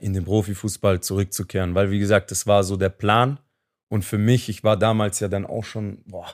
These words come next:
vierundzwanzig, also war dann beim F C K, hab den Durchbruch ja nicht geschafft.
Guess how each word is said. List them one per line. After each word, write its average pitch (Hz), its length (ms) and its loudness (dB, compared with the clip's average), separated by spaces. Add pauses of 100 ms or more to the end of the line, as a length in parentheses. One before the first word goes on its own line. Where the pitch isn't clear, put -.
(420)
vierundzwanzig, 117 800 0
also 107 340 0 (640)
war 120 200 6
dann 120 140 4
beim 120 140 4
F 120 140 -2
C 117 140 -4
K, 120 340 4
hab 120 180 0
den 107 180 -2
Durchbruch 120 440 0
ja 98 140 0
nicht 117 480 2
geschafft. - 640 2